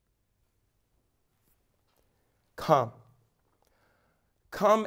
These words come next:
and surrender yourself to him as Lord. Not just following the church ways, not just following the good behavior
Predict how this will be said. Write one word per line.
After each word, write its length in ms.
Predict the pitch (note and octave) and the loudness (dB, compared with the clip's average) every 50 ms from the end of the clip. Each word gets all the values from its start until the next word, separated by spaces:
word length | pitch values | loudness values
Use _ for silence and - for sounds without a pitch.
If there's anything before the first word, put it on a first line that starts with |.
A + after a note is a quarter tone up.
| - - | -4 -4
and 200 | E3 D#3 D3 D3 | -4 -4 -4 -4
surrender 760 | - - D#3+ C#3 C3 C3 B2 C3+ D#3+ F3+ G3 G3 F#3+ G3+ G3 | -6 -6 -4 -4 -4 -6 -6 -4 -4 -2 -2 -2 -4 -4 -4
yourself 840 | F#3+ E3+ E3+ E3 D3+ - - - - F3 D3+ C3 B2+ B2 A#2+ A#2 - - _ _ _ _ _ _ _ - | -4 -6 -8 -10 -10 -12 -12 -8 -4 -2 -2 -2 -2 -4 -8 -12 -18 -20 _ _ _ _ _ _ _ -18
to 120 | - D3+ | -16 -16
him 360 | C#3 B2 D3+ D#3 D3 C3+ B2 - - | -14 -10 -8 -6 -6 -6 -8 -10 -14
as 240 | A#2 A2+ G#2+ - - | -14 -16 -16 -16 -16
Lord. 600 | G#2+ G#2+ A#2 C#3 D3+ C#3+ A2+ A2 - - - - _ _ _ _ _ _ _ _ _ _ _ _ _ _ _ _ _ _ _ _ _ _ _ _ _ _ _ - | -12 -6 -2 0 0 0 -2 -4 -10 -14 -20 -20 _ _ _ _ _ _ _ _ _ _ _ _ _ _ _ _ _ _ _ _ _ _ _ _ _ _ _ -8
Not 300 | C3 D3+ F#3+ A3 - - | -4 0 0 0 0 -2
just 220 | D#3 G#3+ G3 - - - - | -4 -6 -6 -6 -10 -10 -2
following 600 | - E3+ F3 F3+ F#3+ F#3+ F#3 F3+ F3 F3 E3+ E3 | 0 2 2 2 2 0 0 -2 -4 -6 -6 -6
the 100 | C#3+ C3+ | -6 -8
church 680 | C#3 - - - - E3 D#3 C3+ - - - - - - _ _ _ | -8 -10 -14 -8 -6 -4 -6 -6 -8 -12 -20 -20 -20 -20 _ _ _
ways, 680 | - C3+ C#3 C3+ A#2 G#2 A2+ - B2 - - - - - _ _ _ _ - - | -8 -6 -6 -6 -6 -8 -10 -16 -20 -20 -20 -20 -20 -20 _ _ _ _ -4 2
not 220 | E3+ F#3+ G#3+ G3+ | 4 4 4 4
just 180 | G#3 A3+ G3 - - - | 2 -2 -2 -4 -2 2
following 640 | G3 F#3+ F#3+ F#3+ F#3 F#3 F3+ F3 E3+ D#3+ D#3+ D3 | 4 6 6 6 4 2 0 -4 -4 -6 -8 -8
the 80 | C3 C3+ | -8 -10
good 380 | B2 A#2+ C3+ F#3+ G3 F#3+ C#3+ | -4 0 2 2 2 0 -4
behavior 840 | C3 D#3+ - - - D#3+ F3 F3 E3+ E3 C#3 B2 C#3 C#3 B2+ B2 - | -10 -10 -10 -10 -12 -8 -6 -6 -6 -6 -8 -10 -8 -8 -8 -8 -10